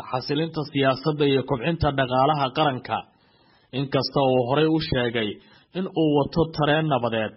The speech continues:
haddana waxaa la eegayaa sida uu ugu qanciyo inuu wada saaro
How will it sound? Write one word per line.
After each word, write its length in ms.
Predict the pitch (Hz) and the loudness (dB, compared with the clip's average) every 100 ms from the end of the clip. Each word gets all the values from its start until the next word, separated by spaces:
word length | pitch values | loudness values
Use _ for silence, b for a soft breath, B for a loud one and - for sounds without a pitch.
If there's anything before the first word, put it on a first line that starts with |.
| B B B B | B B B B
haddana 340 | - 123 143 | -6 -2 2
waxaa 300 | 175 185 - | 2 2 2
la 140 | 147 147 | 0 2
eegayaa 520 | 135 156 147 139 147 | 0 0 0 0 0
sida 240 | 151 165 160 | -2 -2 0
uu 140 | 139 | 0
ugu 160 | 139 165 | 0 -2
qanciyo 440 | 151 123 123 131 151 | -2 -4 -2 0 2
inuu 300 | 165 165 139 | 2 2 4
wada 200 | 131 117 | 2 0
saaro 440 | - 117 117 113 | 0 2 2 0